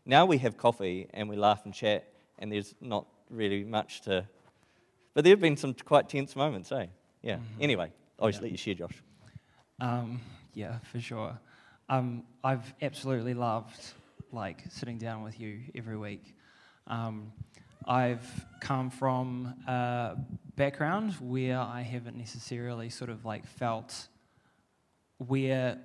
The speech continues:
Speaker 2: let's say, sharing myself hasn't worked, you know? Um, like, if I was to say, "I'm feeling like such and such," I would l-, literally,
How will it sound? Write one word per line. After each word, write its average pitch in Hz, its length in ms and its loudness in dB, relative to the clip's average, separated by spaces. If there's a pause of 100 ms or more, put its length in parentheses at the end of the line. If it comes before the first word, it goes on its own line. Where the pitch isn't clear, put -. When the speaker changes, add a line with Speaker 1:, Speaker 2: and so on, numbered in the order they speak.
(180)
Speaker 2:
let's 151 200 -4
say, 143 180 -2
sharing 139 720 -2
myself 123 720 -4
hasn't 127 340 -6
worked, 104 460 -12 (380)
you 110 120 -14
know? 104 220 -12 (400)
Um, 117 380 -6
like, 110 400 -6 (380)
if 131 200 -4
I 127 160 6
was 123 220 0
to 127 100 -4
say, 117 520 -4
"I'm 123 160 -12
feeling 127 420 -4
like 113 340 -10 (240)
such - 340 -4
and 127 120 -8
such," 143 480 -2 (840)
I 127 140 -2
would 127 200 -4 (120)
l-, 139 80 -8 (140)
literally, 147 720 2